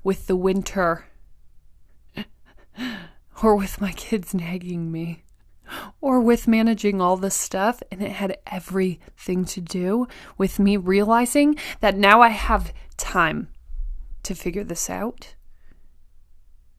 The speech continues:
that now I have space, that now I have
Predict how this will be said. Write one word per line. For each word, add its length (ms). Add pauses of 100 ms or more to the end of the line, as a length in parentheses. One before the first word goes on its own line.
(1700)
that 140
now 160
I 60
have 240
space, 800 (1500)
that 140
now 200
I 80
have 920